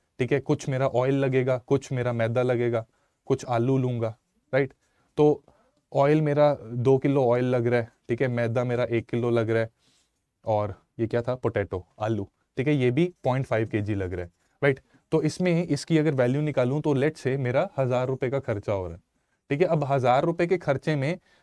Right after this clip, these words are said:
समोसे सिर्फ चालीस चाहिए, लेकिन यही हज़ार रुपए के खर्चे से मैं actually सौ समोसे भी बना सकता हूँ, क्योंकि गैस तो चल ही रही है, ठीक है? कढ़ाई का साइज भी मेरा अच्छा खासा है, तेल भी है वहाँ पे, तो बस मैदा, मैदा भी ठीक ठाक है, थोड़ा सा और उस एक समोसा बना के उसमें तलना ही तो है,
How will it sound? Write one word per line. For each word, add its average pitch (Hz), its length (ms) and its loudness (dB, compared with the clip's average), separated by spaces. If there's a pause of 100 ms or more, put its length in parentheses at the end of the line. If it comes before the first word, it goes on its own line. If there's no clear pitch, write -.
(140)
समोसे 156 540 2 (140)
सिर्फ 170 280 2
चालीस 123 400 2
चाहिए, 127 240 0
लेकिन 147 280 4
यही 147 260 6
हज़ार 156 340 2
रुपए 160 220 -2
के 165 100 0
खर्चे 135 380 0
से 147 260 2 (380)
मैं 160 260 4
actually 151 360 0
सौ 160 240 2
समोसे 156 400 -2
भी 180 100 0
बना 147 240 -2
सकता - 280 -8
हूँ, 85 100 -10 (380)
क्योंकि 143 200 -2
गैस 135 280 2
तो 180 100 0
चल 170 180 4
ही 196 100 2
रही 175 180 0
है, 156 80 -4 (760)
ठीक 147 120 2
है? 170 100 10
कढ़ाई 135 340 8
का 160 100 4
साइज 143 280 2
भी 175 80 2
मेरा 170 200 0
अच्छा 151 220 0
खासा 151 280 2
है, 147 140 2
तेल 147 300 2
भी 180 140 2
है 151 120 4
वहाँ 139 240 0
पे, 131 160 -2 (440)
तो 139 60 2
बस 160 200 2 (180)
मैदा, 127 560 2
मैदा 147 280 4
भी 214 120 0
ठीक 151 260 0
ठाक 151 180 0
है, 139 60 4
थोड़ा 139 240 2
सा 160 140 0
और 139 260 4
उस 139 120 -2
एक 139 160 2
समोसा 123 300 -2
बना 127 220 -2
के 131 120 -2
उसमें 120 280 -2
तलना 120 260 0
ही 139 80 -6
तो 117 140 -4
है, 156 80 -2